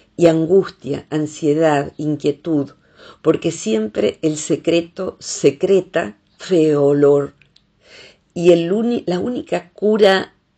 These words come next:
mm, de raíz, cuando uno no tiene más remedio, tiene que curarse,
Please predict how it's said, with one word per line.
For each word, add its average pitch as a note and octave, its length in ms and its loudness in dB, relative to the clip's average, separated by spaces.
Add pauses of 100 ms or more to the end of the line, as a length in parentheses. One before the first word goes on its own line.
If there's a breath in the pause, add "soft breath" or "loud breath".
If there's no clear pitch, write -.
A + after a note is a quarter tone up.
(300)
mm, C#3 380 -8
de D#3+ 100 6
raíz, D#3+ 800 0 (580)
cuando E3 260 2
uno G#3 140 0
no F3 140 0
tiene F3+ 240 -2
más E3+ 180 -4
remedio, E3+ 760 -2
tiene D#3 280 -2
que D3+ 160 -6
curarse, D#3+ 760 0